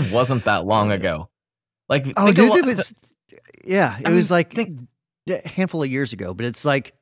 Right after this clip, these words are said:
Speaker 2: forever. It's like, <sighs> almost infinity in internet years. <laughs> It
Speaker 1: It
Speaker 2: was,
Speaker 1: is.
Speaker 2: it was basically at the beginning of, of time, basically. <laughs>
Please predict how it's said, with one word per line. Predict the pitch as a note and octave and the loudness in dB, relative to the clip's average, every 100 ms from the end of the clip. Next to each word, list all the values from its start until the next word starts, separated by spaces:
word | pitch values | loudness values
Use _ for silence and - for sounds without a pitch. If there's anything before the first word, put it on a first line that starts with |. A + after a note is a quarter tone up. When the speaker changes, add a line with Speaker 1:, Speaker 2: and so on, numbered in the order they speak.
| _ | _
Speaker 2:
forever. | D#3 D#3+ E3+ F3+ C#3+ C3 A2+ | 0 2 4 2 2 0 -2
It's | A#2 | 0
like, | D#3+ - _ _ - - _ _ _ _ _ _ _ _ _ _ | -2 -2 _ _ -20 -20 _ _ _ _ _ _ _ _ _ _
<sighs> | D3 - - C#3+ - - | -18 -16 -14 -14 -12 -8
almost | D3 F#3 F#3+ - | -2 0 0 0
infinity | D3+ - E3 A#2 G#2 G#2+ - | -2 -2 -2 -4 -8 -14 -8
in | B2 | -4
internet | C#3 C#3+ C3 A2+ | -2 0 -2 -4
years. | A2+ G#2 A2 - - | -8 -10 -8 -2 0
<laughs> | - - - G#3 - B3+ - - - E3+ | 0 0 0 -2 2 0 2 0 0 -2
It | G3+ G#3+ | -2 6
Speaker 1:
It | |
Speaker 2:
was, | C4 F3+ | 8 8
Speaker 1:
is. | A#3 - G3 | 4 2 4
Speaker 2:
it | |
was | B3+ E3 | 4 6
basically | A3+ A#3 G#3+ | 6 6 4
at | G#3 | 2
the | E3+ | 4
beginning | F3 C#3+ D#3+ D3+ C3+ | 2 4 2 4 0
of, | B2+ A#2+ | 0 -2
of | A#2+ | -2
time, | - G2+ F#2+ G2+ - _ - | -4 -10 -8 -12 -16 _ -8
basically. | G#2+ - G#2 A2 A2+ - - - _ - | -8 -8 -12 -12 -14 -18 -20 -20 _ -20
<laughs> | - | -8